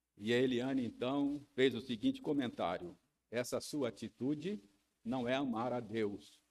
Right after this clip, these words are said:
sobre todas as coisas e amar o próximo como a si mesmo." Nesse momento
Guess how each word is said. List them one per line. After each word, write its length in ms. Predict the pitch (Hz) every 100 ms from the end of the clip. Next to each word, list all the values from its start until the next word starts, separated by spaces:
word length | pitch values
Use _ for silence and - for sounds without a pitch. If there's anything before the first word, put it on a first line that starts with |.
| _
sobre 300 | - 107 104
todas 360 | - 110 98 90
as 160 | 85
coisas 720 | - 131 165 165 185 - - - - _ -
e 140 | 123
amar 360 | 120 107 110 117
o 100 | 117
próximo 840 | - 120 143 - - 165 160 160 -
como 640 | 120 117 120 117 113 113 _ _ _ _
a 140 | 110
si 340 | - - - 214
mesmo." 600 | 123 110 104 - - - - _ _ _ _ _ _ _ _ _ _ _ _ _ _ _ _ _ _ _ _ _ _ _ _ - _ _
Nesse 540 | 147 185 269 330 - 226
momento 800 | 175 160 208 226 151 - 107